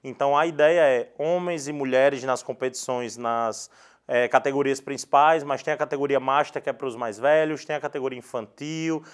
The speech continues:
tem categoria que é mista, homem e mulher, então tem pra todos os gostos e pra todos os públicos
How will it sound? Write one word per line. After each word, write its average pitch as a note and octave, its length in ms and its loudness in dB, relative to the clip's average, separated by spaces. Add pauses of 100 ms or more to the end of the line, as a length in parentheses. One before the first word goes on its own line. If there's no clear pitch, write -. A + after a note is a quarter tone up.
(160)
tem E3+ 120 -2
categoria D#3 560 0
que C#3 560 -4
é C3 120 -2
mista, C3 460 -4
homem C3+ 260 -4
e C3+ 40 -4
mulher, B2+ 360 0
então E3 280 -6
tem F#3 320 -6
pra G3 200 -2
todos G#3 600 -2
os F#3+ 140 -10
gostos F3+ 480 -4
e F#3+ 40 -10
pra F3 200 -2
todos F3+ 440 -6
os F#3 160 -14
públicos E3+ 580 -8